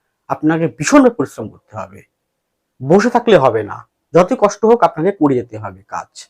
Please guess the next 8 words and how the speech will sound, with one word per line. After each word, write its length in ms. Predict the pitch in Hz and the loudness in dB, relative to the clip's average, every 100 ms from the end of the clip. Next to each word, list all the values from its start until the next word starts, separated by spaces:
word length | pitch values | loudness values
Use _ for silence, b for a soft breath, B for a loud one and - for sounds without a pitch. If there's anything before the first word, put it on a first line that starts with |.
| _ _ _ _ _ _ _ _ _ _ _ _ _ - | _ _ _ _ _ _ _ _ _ _ _ _ _ -2
দেখবেন 360 | 143 135 208 - - | 0 4 2 2 0
আপনিই 400 | 131 - 180 185 | 0 2 -2 0
পারবেন 280 | 175 175 196 | 2 0 -2
সফলতা 460 | 123 127 123 - | -6 -6 -8 -8
অর্জন 320 | 107 - 107 | -10 -12 -16
করতে। 380 | 98 95 _ - - _ _ _ _ - | -16 -20 _ -20 -20 _ _ _ _ -2
এরপরে 280 | 185 208 214 | 0 2 2
কি? 160 | 262 | 0